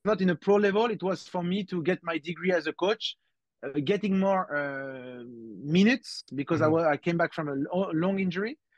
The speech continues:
Speaker 1: And coming back in the club, either I was performing good, I will continue with the pro team.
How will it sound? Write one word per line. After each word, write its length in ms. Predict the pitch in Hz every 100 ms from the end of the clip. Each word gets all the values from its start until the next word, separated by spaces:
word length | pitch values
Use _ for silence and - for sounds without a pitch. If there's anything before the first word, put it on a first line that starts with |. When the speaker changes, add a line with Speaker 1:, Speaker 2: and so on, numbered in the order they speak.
| _ -
Speaker 1:
And 160 | 175 156
coming 280 | 202 202
back 200 | 190 185 185
in 80 | 165
the 100 | 160
club, 280 | 196 233 -
either 360 | 226 226 240 220
I 80 | 170
was 260 | 175 170 -
performing 640 | 180 - - 185 180 165
good, 240 | 151 180 127 120
I 100 | 139
will 220 | 143 127 - -
continue 260 | 160 175
with 160 | 151 135
the 80 | 143
pro 160 | 165
team. 240 | 160 240